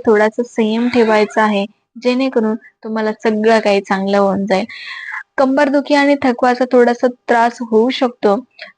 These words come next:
चांगली बातमी तुमच्यासाठी आहे, चांगली बातमी घेऊन आले. कामाची जी स्थिरता आहे त्याची चांगली बातमी, म्हणजे तुमचं जे काही तुम्ही काम केलेलं आहे त्याचं फळ तुम्हाला नक्की भेटणार आहे. पण तुम्हाला शनिवारी काय करायचं, शनिवारी तिळ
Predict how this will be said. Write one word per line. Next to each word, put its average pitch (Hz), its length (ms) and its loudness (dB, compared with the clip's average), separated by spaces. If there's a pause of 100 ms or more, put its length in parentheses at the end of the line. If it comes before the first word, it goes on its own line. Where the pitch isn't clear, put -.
(100)
चांगली 233 360 0
बातमी 254 300 0
तुमच्यासाठी 247 600 0
आहे, 247 260 2
चांगली 220 380 0
बातमी 226 300 2
घेऊन 226 260 2
आले. 240 380 2 (380)
कामाची 233 600 -2
जी 262 140 0
स्थिरता 247 600 0
आहे 247 420 0 (500)
त्याची 220 500 -4 (300)
चांगली 208 340 -4
बातमी, 220 280 -6
म्हणजे 226 180 0
तुमचं 254 420 -2
जे 285 120 2
काही 277 180 0
तुम्ही 269 280 0 (240)
काम 233 260 0
केलेलं 262 280 2
आहे 247 120 2
त्याचं 240 300 -2 (120)
फळ 262 140 2
तुम्हाला 247 340 0
नक्की 220 320 0
भेटणार 254 520 0
आहे. 233 380 2 (1300)
पण 262 140 0
तुम्हाला 247 320 0
शनिवारी 226 720 2 (300)
काय 233 180 -4
करायचं, 233 320 0
शनिवारी 220 420 -2
तिळ 262 440 -2